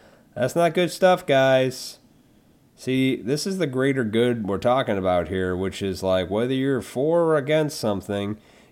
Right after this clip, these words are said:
you need to not just think about your own fucking dicks and pussies. What I mean by that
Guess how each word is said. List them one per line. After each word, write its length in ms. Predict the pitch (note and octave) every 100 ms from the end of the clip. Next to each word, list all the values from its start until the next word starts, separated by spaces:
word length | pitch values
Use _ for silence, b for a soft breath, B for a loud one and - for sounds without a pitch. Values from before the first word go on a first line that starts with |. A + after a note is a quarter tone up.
| -
you 180 | F#2
need 340 | F#2 G#2+ C3 B2
to 100 | G#2+
not 380 | G#2+ A#2 - F#2
just 360 | G#2+ A2 -
think 280 | - A2 G#2+
about 340 | F2 G2 G2+
your 180 | F2 F2+
own 420 | G2+ G#2 G#2 G#2
fucking 440 | F2+ G#2+ G#2 - E2+
dicks 380 | G#2 A2 - F#2+
and 160 | E2+
pussies. 480 | A2 G#2+ F#2 D2+ - _ _ _ -
What 220 | G#2+ G2+
I 80 | G2+
mean 260 | A#2+ D3
by 180 | G2+ F#2
that 380 | F2+ F2+ G#2